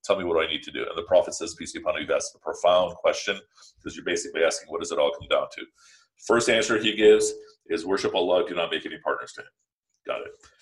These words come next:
Second answer he gives is the five pillars. Got it. Next answer he gives is, "Give charity." Okay, got it.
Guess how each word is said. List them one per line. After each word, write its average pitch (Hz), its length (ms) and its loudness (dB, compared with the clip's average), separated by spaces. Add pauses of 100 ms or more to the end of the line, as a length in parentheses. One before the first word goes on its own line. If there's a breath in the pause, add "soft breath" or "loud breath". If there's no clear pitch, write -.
Second 113 360 2
answer 107 320 0
he 107 100 -2
gives 104 340 4
is - 240 -12
the - 80 -14
five 80 280 4
pillars. - 400 -10 (580)
Got 71 200 2
it. - 100 -10 (640 soft breath)
Next 110 220 2
answer 117 300 0
he 110 120 -2
gives 104 380 2
is, - 200 -14
"Give 85 200 -6
charity." - 420 -2 (1200)
Okay, - 140 -10 (260)
got - 180 -2
it. - 120 -12